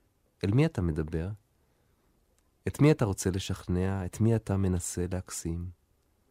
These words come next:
דרך מי אתה צורח, בוקע, צומח?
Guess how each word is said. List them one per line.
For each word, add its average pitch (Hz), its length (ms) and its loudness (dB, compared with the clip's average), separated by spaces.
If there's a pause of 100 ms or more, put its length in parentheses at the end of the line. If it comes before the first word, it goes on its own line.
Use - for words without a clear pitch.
(680)
דרך 127 320 4
מי 135 140 8
אתה 98 340 2 (420)
צורח, 107 960 4 (120)
בוקע, 104 600 0 (480)
צומח? 95 800 0